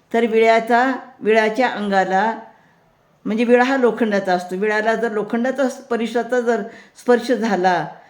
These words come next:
तर तो विळा, अ, वाकडा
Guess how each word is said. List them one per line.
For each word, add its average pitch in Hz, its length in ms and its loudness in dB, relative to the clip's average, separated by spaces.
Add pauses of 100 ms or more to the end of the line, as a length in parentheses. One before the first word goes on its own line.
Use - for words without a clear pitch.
(240)
तर 240 80 2
तो 247 160 0
विळा, 254 260 4 (680)
अ, 190 220 -4 (260)
वाकडा 226 680 2